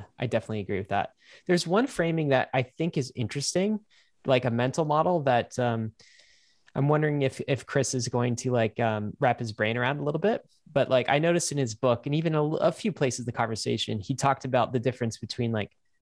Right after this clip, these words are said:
public and private sort of, um, I,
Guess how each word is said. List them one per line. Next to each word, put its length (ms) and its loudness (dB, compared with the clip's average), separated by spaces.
public 360 2
and 140 -2
private 500 0
sort 300 2
of, 320 -2
um, 460 -2
I, 140 0